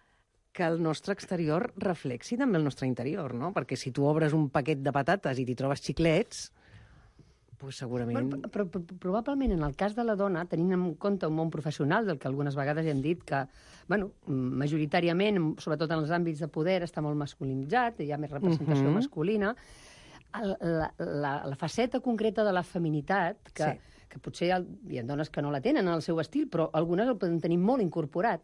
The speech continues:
Speaker 2: A lo millor pot produir un, un xoc, no? Un món professional més aviat masculinitzat i una dona... És a dir, aquesta feminitat s'ha de reduir, s'ha de modelar,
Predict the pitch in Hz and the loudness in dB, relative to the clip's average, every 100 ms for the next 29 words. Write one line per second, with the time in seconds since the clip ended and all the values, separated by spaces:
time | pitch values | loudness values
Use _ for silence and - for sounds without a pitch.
0 | - - 190 196 185 180 277 - - 262 | -10 -6 0 4 4 2 0 -4 -4 -2
1 | 202 170 285 143 147 - 160 151 117 147 | 0 0 0 0 -2 -2 -2 -2 -2 -4
2 | 131 135 240 170 170 214 196 - - _ | -4 -6 -4 -2 0 2 0 -4 -18 _
3 | - 175 190 - 180 196 196 185 190 190 | -4 -2 0 2 2 4 4 4 4 4
4 | 185 - 190 185 190 233 - - 190 202 | 2 2 2 4 2 0 0 -2 2 4
5 | 208 208 220 226 226 226 _ _ _ _ | 4 4 2 2 -2 -6 _ _ _ _
6 | - 196 202 185 214 269 - 226 208 185 | -4 2 2 2 0 -2 2 2 4 4
7 | 240 302 - 254 254 - - - - 233 | 2 0 -6 -16 -14 -14 -16 -10 2 4
8 | 226 214 214 196 196 254 294 - 233 196 | 4 4 2 2 0 0 -2 -2 0 2
9 | 196 196 190 202 196 180 180 226 294 | 4 4 2 2 4 4 2 2 0